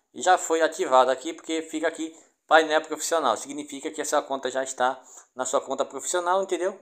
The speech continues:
Clica aqui na casinha, clica aqui na mensagem, ó, clica em sua nota e você vai ver-, verificar que vai aparecer a opção aqui de música, entendeu? Esse símbolo aqui. E aqui, pessoal, eu vou mostrar pra vocês que não vai sair essa opção, ó. Você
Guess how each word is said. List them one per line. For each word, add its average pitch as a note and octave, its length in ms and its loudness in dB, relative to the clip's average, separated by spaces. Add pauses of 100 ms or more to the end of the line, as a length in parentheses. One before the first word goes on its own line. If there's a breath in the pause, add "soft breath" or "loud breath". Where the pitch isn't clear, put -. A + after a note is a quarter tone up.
Clica C#3+ 180 -14
aqui - 120 -12
na D#3 100 -6
casinha, F#3+ 720 0 (300 soft breath)
clica D#3 220 -2
aqui D#3+ 120 -2
na E3 100 -2
mensagem, F#3+ 480 2
ó, A2+ 140 2 (540)
clica D3 180 -16
em D#3 60 -8
sua F#3 160 2
nota F3+ 360 2 (300 loud breath)
e D#3+ 80 -4
você F3+ 220 -2
vai F3+ 120 8
ver-, F3 180 2
verificar E3+ 640 4
que F3 120 -12
vai E3 200 8
aparecer E3 680 4
a D3 300 6
opção D#3+ 380 -2
aqui D3+ 460 -10 (160)
de D3+ 140 -14
música, D3+ 540 -8
entendeu? B2 440 -6 (680)
Esse - 220 -6
símbolo D#3 320 0
aqui. - 280 -14 (260 soft breath)
E D#3+ 80 -2
aqui, G#3 540 2
pessoal, C#3 340 6
eu D3 120 2
vou E3+ 120 2
mostrar E3 220 0
pra D#3 80 0
vocês D3+ 160 -8
que - 100 -10
não F#3+ 140 2
vai G#3+ 100 8
sair G3+ 380 0
essa F3 180 2
opção, F#3 380 0
ó. A2 140 2
Você D3 400 -4